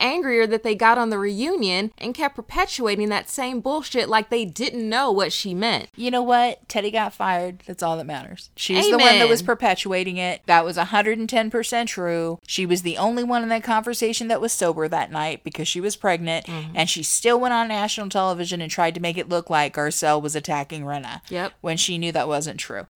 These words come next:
Speaker 2: Okay, we digress. But what Jamal says is that for the photo shoot,
Speaker 1: Mm-hmm.
Speaker 2: he was actually in South Africa, I believe. And he ended up getting a layover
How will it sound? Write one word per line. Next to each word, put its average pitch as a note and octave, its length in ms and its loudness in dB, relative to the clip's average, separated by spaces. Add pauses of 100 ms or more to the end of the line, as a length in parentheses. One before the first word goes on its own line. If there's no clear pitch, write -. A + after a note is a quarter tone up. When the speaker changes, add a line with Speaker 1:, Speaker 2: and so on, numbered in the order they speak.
Speaker 2:
Okay, G3 360 4
we E3+ 260 -4
digress. E3+ 1000 -8
But A3 520 2
what A3+ 320 4
Jamal C4 480 2
says E3+ 500 -2
is F3 260 -4
that F3 580 -4
for B3+ 360 2
the G#3+ 640 -6
photo A3 300 4
shoot, - 520 -6
Speaker 1:
Mm-hmm. G#3 280 -4 (100)
Speaker 2:
he C#4 340 -4
was C#4 380 2
actually G3 1000 -2
in F#3 500 -2
South F3 320 4
Africa, E3+ 600 -2 (140)
I E3 80 -4
believe. E3 580 -10 (100)
And F3+ 560 2
he - 360 -8
ended G3+ 220 -2
up F#3+ 320 -2
getting G3+ 300 0
a D#3 80 0
layover E3 800 2